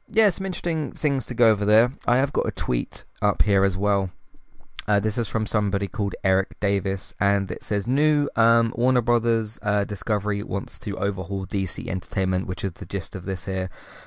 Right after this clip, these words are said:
Variety says they want a Kevin Feige-like leader, uh, that D C lacks a coherent and creative brand strategy.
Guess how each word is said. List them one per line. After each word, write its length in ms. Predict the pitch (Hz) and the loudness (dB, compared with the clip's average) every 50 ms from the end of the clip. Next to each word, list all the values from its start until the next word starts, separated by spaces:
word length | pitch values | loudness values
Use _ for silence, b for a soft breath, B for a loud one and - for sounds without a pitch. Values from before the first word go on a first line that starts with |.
| B - | B -4
Variety 380 | - 101 95 92 95 - - | 0 2 2 2 0 -2 -6
says 320 | 98 - - 127 135 127 - | -4 2 2 2 2 2 0
they 100 | 113 110 | -2 0
want 280 | 107 110 110 104 - - | 0 0 0 0 0 -2
a 220 | 107 104 101 95 | 0 0 -2 -2
Kevin 400 | - - 139 139 131 135 131 127 | -2 -2 -2 0 0 0 -2 -2
Feige-like 920 | - - 127 123 120 113 113 110 113 110 - - - 95 95 98 - - - | -2 0 0 0 0 0 -4 -4 -4 -4 -4 -4 -2 -2 -2 -2 -4 -6 -4
leader, 380 | 117 123 127 131 135 131 135 B B B B B B B B - | -4 -2 0 0 0 0 -2 B B B B B B B B 0
uh, 180 | 104 104 104 101 | 2 2 2 2
that 180 | 98 95 87 | 0 -2 -2
D 160 | - 127 123 123 | -2 -2 -2 -2
C 220 | - - 120 113 | -2 -4 -2 0
lacks 260 | 110 110 107 - - | 0 0 -2 -2 -6
a 80 | - 107 | -8 -6
coherent 440 | - 107 101 120 120 120 113 - - | -6 -4 0 0 2 0 0 0 -2
and 100 | 107 95 | -4 -2
creative 480 | - 107 104 101 - 107 98 92 98 - - _ | 0 0 0 0 -2 -4 -6 -6 -10 -16 -6 _
brand 260 | 120 110 107 107 98 | 0 0 0 0 -2
strategy. 560 | - - - 123 123 120 120 - 139 139 131 | -4 -2 -2 0 0 0 -2 -2 -4 -4 -4